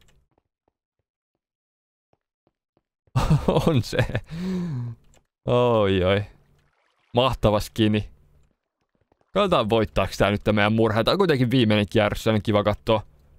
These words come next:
Tiedätkö, meidän murhaaja menee. Ja hävis. Tää on näköjään meidän detektiive. Ei, kun minä olin detektiive. Mitä mä <laughs> Okei.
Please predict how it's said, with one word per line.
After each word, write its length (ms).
Tiedätkö, 280
meidän 140
murhaaja 380
menee. 520
Ja 540
hävis. 420
Tää 80
on 60
näköjään 220
meidän 160
detektiive. 540
Ei, 140
kun 100
minä 200
olin 180
detektiive. 400
Mitä 200
mä 100
<laughs> 0
Okei. 480